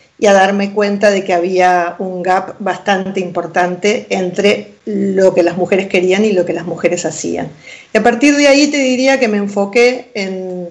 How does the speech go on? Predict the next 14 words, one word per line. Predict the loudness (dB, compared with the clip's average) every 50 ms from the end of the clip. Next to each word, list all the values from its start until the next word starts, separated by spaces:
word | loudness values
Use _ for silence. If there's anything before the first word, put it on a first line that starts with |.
| -14 -10
en | -6 -2 2 2
eso, | 4 2 2 0 -2 -4 -4 -4 -6 -12 -20 -20 -20 -20 -20 -20 _ _
eh, | -6 -4 -2 0 0 0 0 0 0
sobre | 2 2 4 4 4 2
todo | 2 2 4 4 6 6 6 6 6 4 0 -4 -8 -16 _ _ _ _ _ _ _ _ _ -4
en | -2 0 0 0 2 2
ver | 2 2 2 0
qué | -6 -8
podía | -6 -4 -2 -2 -2
hacer | -2 -2 -4 -4 -4 -4 -4 -6
para | -6 -4 -4 -4
que | -4 -4
las | -4 -4
mujeres | -6 -4 0 2 2 2 2 0 -2 -12